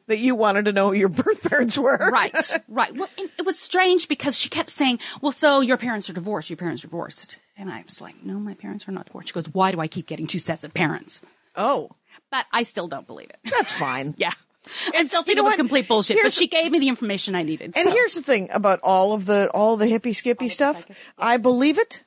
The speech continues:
Speaker 1: and I mock it
Speaker 2: Yeah.
Speaker 1: equally. So
Speaker 2: Yeah.
Speaker 1: good for you.
Speaker 2: I'll believe it if I want to believe it. And
Speaker 1: Yeah.
Speaker 2: I went because my friend went on a
Speaker 1: Right.
Speaker 2: walk, but,
Speaker 1: And, uh,
Speaker 2: you know.
Speaker 1: I
Speaker 2: And it was twenty bucks. <laughs>
Speaker 1: <laughs> Right. I once got, uh, my hand, my palm read for
Speaker 2: Yeah.
Speaker 1: four dollars.
Speaker 2: Sure.
Speaker 1: Woman didn't even look at my hand,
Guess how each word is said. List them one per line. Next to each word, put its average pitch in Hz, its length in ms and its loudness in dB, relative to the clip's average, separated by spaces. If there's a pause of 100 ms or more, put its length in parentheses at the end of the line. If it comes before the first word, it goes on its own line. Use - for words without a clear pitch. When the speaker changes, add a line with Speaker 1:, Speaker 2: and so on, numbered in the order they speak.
(120)
Speaker 1:
and 262 140 2
I 233 220 4
mock 262 360 0
it - 300 -4
Speaker 2:
Yeah. 294 80 0 (260)
Speaker 1:
equally. 175 600 -2 (240)
So 214 420 0 (120)
Speaker 2:
Yeah. 151 160 2
Speaker 1:
good 415 160 0
for - 160 0
you. 240 240 4
Speaker 2:
I'll 403 140 4
believe 440 300 2
it 440 60 2
if - 120 0
I 285 80 4
want 220 220 0
to 277 60 -2
believe 175 280 -4
it. 175 140 -6
And 277 120 0
Speaker 1:
Yeah. 285 140 4
Speaker 2:
I 214 40 2
went 330 180 0
because 262 320 0
my 214 160 -2
friend 147 260 -8
went - 180 -14 (280)
on 175 80 -6
a - 40 0
Speaker 1:
Right. - 120 2
Speaker 2:
walk, - 280 -14
but, - 120 -4
Speaker 1:
And, 285 200 2
uh, 277 220 4
Speaker 2:
you - 80 -18
know. - 20 -20 (280)
Speaker 1:
I 269 300 2
Speaker 2:
And 254 120 4
it - 60 0
was 240 100 -2
twenty 214 240 0
bucks. - 380 -6 (100)
<laughs> - 160 2
Speaker 1:
<laughs> - 20 6
Right. 285 1120 0
I 233 120 4
once 233 260 0
got, 190 300 2
uh, 175 180 4
my 240 120 2
hand, 180 260 -2
my 185 80 4
palm 180 340 0
read 254 240 0 (120)
for 185 180 -2
Speaker 2:
Yeah. 175 120 -4
Speaker 1:
four 220 220 4
dollars. 196 480 2
Speaker 2:
Sure. 269 300 -4
Speaker 1:
Woman 247 240 4
didn't 262 180 4
even 254 200 2
look 262 120 2
at 254 80 -4
my 240 100 4
hand, 196 440 2